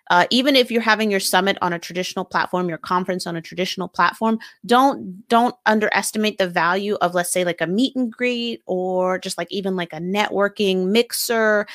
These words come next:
that you could hold in a virtual reality space. I really like Altspace V R for this because they have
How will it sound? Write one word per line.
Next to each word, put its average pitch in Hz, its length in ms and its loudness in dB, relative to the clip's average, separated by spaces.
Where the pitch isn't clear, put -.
that 196 180 -2
you 226 80 0
could 220 160 -6
hold 190 320 -2
in 185 100 0
a 175 60 -2
virtual 170 420 0
reality 165 480 0
space. - 560 -2
I 196 60 6
really 247 220 8
like 226 200 8
Altspace 196 520 2
V 175 160 -2
R 180 160 2
for 233 140 -6
this 240 260 0
because 202 920 2
they 220 120 6
have 220 220 2